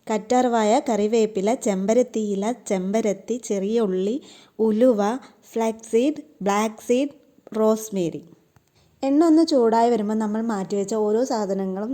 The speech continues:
ഓരോന്നോരോന്നായി എടുത്തിടുക. ചെമ്പരത്തി ഇലയും ചെമ്പരത്തിയും ഞാൻ ആദ്യം ഇട്ടു. ലോ ഫ്ലെയിമിലായിരിക്കണം എന്നും കുക്ക് ചെയ്യേണ്ടത്. പിന്നെ കൊ-, കുറച്ച് കറ്റാർ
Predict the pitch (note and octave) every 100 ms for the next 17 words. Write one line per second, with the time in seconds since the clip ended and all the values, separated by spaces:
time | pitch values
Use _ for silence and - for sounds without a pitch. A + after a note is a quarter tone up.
0 | G#3 F#3+ F#3+ G3 F#3 F3+ F#3 F#3+ E3+ E3+
1 | E3+ E3+ F#3+ F#3 E3 E3 E3 F3 F3+ G3+
2 | A#3+ F3 E3+ E3+ G3+ G#3+ F3+ D#3+ D#3+ F#3
3 | E3 G3 B3+ - - - D4 E4+ F4 D#4
4 | B3 A3+ G3+ F3+ F3 E3+ G3 C4 G3+ F#3+
5 | G3+ D#4 - - _ _ - - G3+ G3
6 | F#3 D#3+ D#3+ E3+ C4 - - - D#4 D4
7 | D#4 D4 A#3 - - G#3 G#3+ G3 F#3+ E3